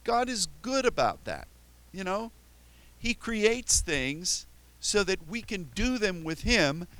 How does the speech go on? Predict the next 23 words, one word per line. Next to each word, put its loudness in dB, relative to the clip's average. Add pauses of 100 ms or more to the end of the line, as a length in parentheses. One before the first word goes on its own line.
(120)
and -6
through -8
that 0
process, 0 (260)
we -2
have -2
partnership, 0
we -4
have 0
commune, -4 (100)
and -4
we're 0
learning. 0 (1500)
You -10
know, -2
why 2
do -6
teachers -2
give -2
homework -4
assignments -6
to -18
kids? -18